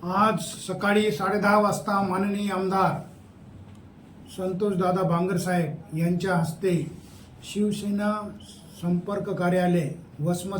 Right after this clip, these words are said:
शहर या कार्यालयाचे उद्घाटन झालेले आहे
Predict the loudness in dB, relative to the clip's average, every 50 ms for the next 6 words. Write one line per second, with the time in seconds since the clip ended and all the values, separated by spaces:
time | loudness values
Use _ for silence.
0 | -4 -4 -2 0 0 0 0 -2 -6 -10 -16 -20 -20 -20 -20 -14 -4 2 4 4
1 | 4 4 2 2 2 2 4 4 2 0 0 0 0 0 0 0 0 0 0 2
2 | 0 0 2 2 0 0 0 0 0 0 -2 -2 -4